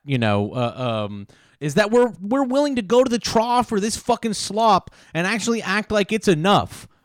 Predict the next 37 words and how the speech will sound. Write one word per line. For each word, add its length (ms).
after 360
a 60
year 300
where 180
half 280
a 60
million 420
people 340
died. 440
We 160
do 340
need 280
to 40
deal 300
with 200
grief. 380
We 180
do 380
need 460
something 460
to, 100
d-, 200
uh, 80
uh, 580
we 140
do 260
need 220
to 60
talk 300
about 280
grief 400
and 180
death 300
and 100
everything 380
like 240
that. 280